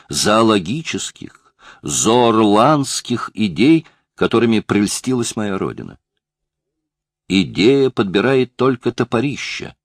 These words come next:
Человек волен топор доделать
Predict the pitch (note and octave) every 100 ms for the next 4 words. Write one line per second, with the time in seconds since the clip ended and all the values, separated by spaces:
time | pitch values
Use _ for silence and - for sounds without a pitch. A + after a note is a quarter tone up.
0 | _ _ _ _ - _ - A2+ G2+ G2
1 | C#3+ D#3+ - - _ D#2 D#2 G#2+ C3+ C#3+
2 | C#3 B2 _ G#2 - F#2+ - D3+ D3+ C3+
3 | F#2+ C3+ D#3 D3+ -